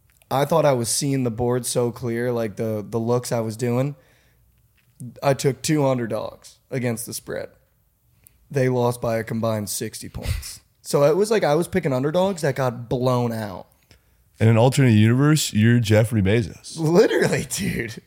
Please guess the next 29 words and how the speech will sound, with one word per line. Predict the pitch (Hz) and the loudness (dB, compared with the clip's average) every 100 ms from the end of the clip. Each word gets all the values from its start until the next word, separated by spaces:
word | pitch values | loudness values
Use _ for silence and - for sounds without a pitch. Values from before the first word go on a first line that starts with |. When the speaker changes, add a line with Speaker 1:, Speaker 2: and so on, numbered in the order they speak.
| - | -2
Speaker 2:
And | 98 107 104 92 | 4 4 4 2
if | 95 | 0
you | 110 | 2
look | 110 135 | 4 4
at | |
the | 117 | 2
pod | 98 123 135 | 2 6 6
as | 120 | 6
a | 101 | 2
fade | - 117 151 127 113 | 2 4 6 4 4
pod, | 107 90 90 123 - _ - - | 4 4 2 0 -6 _ -16 0
you're | 104 113 | 4 6
Bezos. | 135 202 127 67 - - - - - | 6 4 0 -4 -6 -6 -6 -8 0
Speaker 1:
And | 147 143 135 | 2 2 0
I, | 139 147 170 160 - - | 0 2 4 2 0 -2
and | 151 | 2
I | 151 165 | 2 2
just, | 175 - - _ 131 | 0 -4 -8 _ -2
I | |
wanna | 131 143 147 | 0 2 0
run | 117 127 127 127 | 2 2 2 2
this | 120 113 | 0 -2
by | 107 117 120 | -4 -4 -2
you | 135 156 | -2 -2
and | 135 117 | -2 -2
you | 123 | -4
tell | 123 135 117 | -4 -4 -4
me | 113 | -4
what | 104 110 98 _ | -6 -8 -10 _